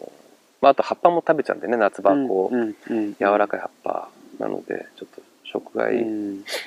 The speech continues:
Speaker 1: 守るためにネットしたりとか。
Speaker 2: 対策。うん。こう、竹で四箇所、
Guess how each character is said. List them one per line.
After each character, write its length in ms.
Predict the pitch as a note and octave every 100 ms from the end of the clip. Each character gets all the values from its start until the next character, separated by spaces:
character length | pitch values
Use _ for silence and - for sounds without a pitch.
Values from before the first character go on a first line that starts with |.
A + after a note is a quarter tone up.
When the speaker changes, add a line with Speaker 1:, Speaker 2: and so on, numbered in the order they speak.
| -
Speaker 1:
守 220 | A2+ A2+
る 80 | -
た 100 | F#2
め 140 | F2+
に 120 | D#2 E2+
ネ 80 | F#2+
ッ 120 | -
ト 80 | A2
し 80 | G#2
た 100 | F#2+
り 80 | -
と 80 | -
か。 120 | - -
Speaker 2:
対 80 | -
策。 100 | - G2+
う 40 |
ん。 40 |
こ 20 | F#2
う、 40 | -
竹 460 | - - A#2+ A2+ A2+
で 340 | A#2 A2 A2 A#2+
四 180 | A#2+
箇 120 | A2 A2+
所、 280 | G2+ F#2